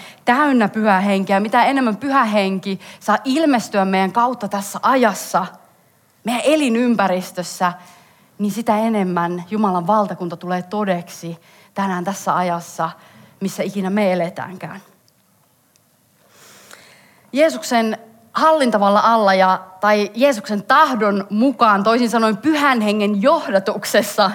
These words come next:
eläminen tuo meidän elämän siunauksen. Se tuo meidän elämän siunauksen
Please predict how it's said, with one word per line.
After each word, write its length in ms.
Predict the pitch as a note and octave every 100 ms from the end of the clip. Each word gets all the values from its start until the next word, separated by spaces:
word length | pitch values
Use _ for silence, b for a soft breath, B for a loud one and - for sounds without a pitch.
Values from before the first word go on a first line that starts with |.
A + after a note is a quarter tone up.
| -
eläminen 840 | B3+ D4 G#3+ G3 F#3+ F#3+ F#3+ F#3+ - B B B B
tuo 160 | C4 C#4+
meidän 260 | B3+ A3+ A3+
elämän 400 | C#4+ C#4 A3+ G3+
siunauksen. 680 | G3+ D#4+ C4 F3+ F3 - E3+ - _ _ _ _ B B B B
Se 120 | -
tuo 240 | A3 D#4 E4
meidän 220 | C4 A#3
elämän 420 | B3+ A#3 G#3+ G#3
siunauksen 960 | - D4+ E4 A#3+ F#3+ F#3 - G3 F#3+